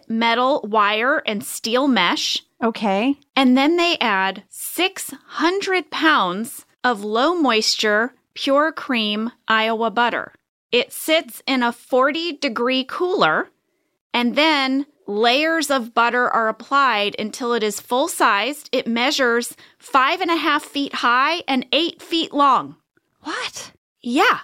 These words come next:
Speaker 1: I saw pictures. It's a cow, but it's butter.
Speaker 2: I need to see the picture.
Speaker 1: I'll send it to you. So a real dairy cow weighs, like, a thousand pounds.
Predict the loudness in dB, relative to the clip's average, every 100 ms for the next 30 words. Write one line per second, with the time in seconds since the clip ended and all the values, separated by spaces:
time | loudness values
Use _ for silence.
0 | _ _ _ _ _ 0 0 0 0 0
1 | 0 -2 0 2 2 0 -8 -14 _ _
2 | _ _ _ 0 0 2 -2 2 2 4
3 | 2 2 0 0 -2 0 2 2 0 -2
4 | -2 2 4 4 2 0 0 0 2 0
5 | 2 2 4 2 2 0 0 0 -2 -2
6 | -6 -6 -6 -8 -14 _ _ _ _ -8
7 | 2 4 4 2 0 0 2 2 2 2
8 | 2 0 0 2 2 2 -2 -2 0 2
9 | 0 -4 -10 _ -4 0 0 -2 0 0
10 | 0 -4 -6 -2 0 -2 -6 -12